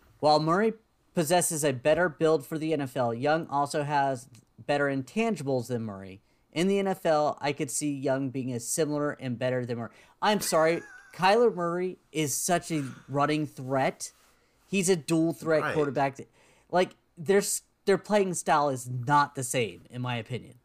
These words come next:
Speaker 2: Not at all. And
Speaker 1: The,
Speaker 2: even
Speaker 1: the
Speaker 2: the, even the blurb doesn't make any <laughs> sense.
Speaker 1: Like, the, again, I like Walter Football.
Speaker 2: Yeah.
Speaker 1: Yeah, I suggest checking it out. But Kyler Murray's, the only thing similar to him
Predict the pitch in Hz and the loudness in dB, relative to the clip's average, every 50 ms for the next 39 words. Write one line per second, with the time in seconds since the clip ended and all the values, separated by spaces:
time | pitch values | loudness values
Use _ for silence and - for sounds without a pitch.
0 | _ _ _ _ _ _ _ _ _ _ _ - 208 240 254 277 285 294 262 240 | _ _ _ _ _ _ _ _ _ _ _ -6 -4 -2 -2 0 0 2 4 4
1 | 247 247 226 160 131 - 170 185 170 170 - - 165 269 269 214 302 269 233 220 | 4 4 4 2 2 2 0 0 0 -4 -6 2 2 4 4 4 2 0 2 4
2 | 240 247 247 190 - - - 202 226 247 277 285 247 214 196 190 165 147 143 139 | 6 6 6 4 0 -6 -10 -8 -8 -6 -4 -4 -4 -2 -2 -2 -4 -4 -8 -4
3 | 131 135 151 185 196 190 170 123 104 113 117 113 123 123 101 120 120 120 - 131 | 0 0 2 4 4 2 2 2 2 0 0 0 0 -6 -6 -6 -6 -4 -4 -6
4 | 117 110 104 107 - - - - - 170 165 - - - - - - - _ _ | -6 -6 -6 -4 -6 -6 -6 -2 -2 -2 -2 -2 -8 -10 -10 -10 -10 -12 _ _
5 | _ _ 175 202 220 214 214 - _ _ _ _ _ _ _ _ _ _ _ _ | _ _ 4 6 6 6 4 0 _ _ _ _ _ _ _ _ _ _ _ _
6 | _ _ _ - - - - 208 190 254 240 202 - - - - - - _ - | _ _ _ -20 -20 -14 -4 2 4 4 4 4 -2 -8 -14 -16 -18 -16 _ 0
7 | 220 202 247 208 165 139 - - 143 156 160 160 - - 160 143 139 - 156 135 | 4 6 6 6 4 2 0 0 2 4 4 2 2 2 0 0 0 -2 -4 -4
8 | - 151 135 - - 131 127 120 117 - _ _ _ _ _ _ _ _ 277 359 | -4 -4 -4 -2 0 0 0 0 -2 -6 _ _ _ _ _ _ _ _ -6 -6
9 | 320 - - - _ _ - 135 139 131 127 131 139 135 - 165 143 160 151 135 | -6 -6 -8 -16 _ _ -6 -2 -2 0 0 0 -2 -2 -4 -2 2 2 2 2
10 | - - _ _ - - 160 139 - 139 135 131 127 120 117 117 - _ - 175 | 0 -6 _ _ -4 -2 -2 -2 0 -2 -2 0 0 0 -2 -4 -6 _ 4 4
11 | 160 139 - - _ _ _ _ _ _ _ _ _ _ _ _ _ _ _ _ | 4 4 2 -4 _ _ _ _ _ _ _ _ _ _ _ _ _ _ _ _
12 | _ _ _ - 247 302 311 311 302 240 247 247 254 254 233 - 220 240 269 320 | _ _ _ 2 4 6 6 6 4 4 2 2 2 2 0 4 4 4 4 4
13 | 339 - 339 294 254 240 - - - 208 214 214 247 254 254 262 247 - - 262 | 2 0 -2 -2 -2 -4 -4 2 4 4 4 4 2 0 0 -2 -2 -4 -4 -2
14 | 233 240 262 269 269 277 285 | 0 0 0 0 -2 -4 -6